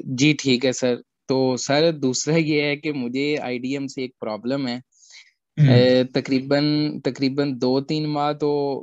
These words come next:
Speaker 1: अ, ये decision लेते, अ, गुजर गए थे कि आईडीएम को ज्वाइन करना चाहिए नहीं।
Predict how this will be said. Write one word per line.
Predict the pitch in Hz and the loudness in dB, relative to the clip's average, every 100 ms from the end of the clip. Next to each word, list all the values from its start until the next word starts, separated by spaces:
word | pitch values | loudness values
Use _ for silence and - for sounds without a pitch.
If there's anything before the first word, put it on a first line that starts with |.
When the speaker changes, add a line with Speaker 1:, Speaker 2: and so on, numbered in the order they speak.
| 131 | -8
Speaker 1:
अ, | 135 131 127 123 123 123 123 _ 127 | -6 -6 -6 -6 -6 -8 -12 _ -10
ये | 123 131 | -4 -2
decision | 127 - 135 143 147 | -4 -4 -2 -2 -4
लेते, | 143 123 - 127 127 127 | -4 -6 -6 -6 -6 -6
अ, | - | -8
गुजर | 123 113 120 117 127 | -8 -8 -8 -2 -2
गए | 123 127 | 0 -4
थे | 123 123 123 | -2 -4 -4
कि | - 123 117 117 | -6 -2 0 -2
आईडीएम | 113 113 117 120 120 | -2 -6 -4 -4 -4
को | 123 | -6
ज्वाइन | 117 107 110 | -4 -4 -4
करना | 110 113 113 | -6 -6 -6
चाहिए | 107 113 113 | -6 -6 -4
नहीं। | 107 101 | -4 -6